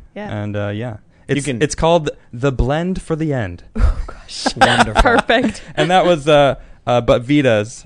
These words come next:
Speaker 2: So thank you, thank you for sending that to me. I
Speaker 1: That's
Speaker 2: really, really
Speaker 1: amazing.
Speaker 2: appreciate you. That's great.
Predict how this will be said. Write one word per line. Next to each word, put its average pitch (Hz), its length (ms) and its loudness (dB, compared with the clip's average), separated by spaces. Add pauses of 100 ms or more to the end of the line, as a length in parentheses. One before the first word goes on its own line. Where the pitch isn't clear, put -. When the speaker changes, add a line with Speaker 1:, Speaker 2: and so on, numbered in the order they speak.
Speaker 2:
So 117 220 -4
thank 123 220 0
you, 120 180 -2
thank 156 200 0
you 143 60 -4
for 120 80 -10
sending 113 280 -4
that 104 160 -2
to - 60 -12
me. 104 120 -4
I 104 40 -4
Speaker 1:
That's 107 100 -2
Speaker 2:
really, 110 120 0
really 208 200 -6
Speaker 1:
amazing. 135 180 2
Speaker 2:
appreciate 98 360 -4
you. 101 100 -6 (240)
That's - 180 -8
great. - 200 -10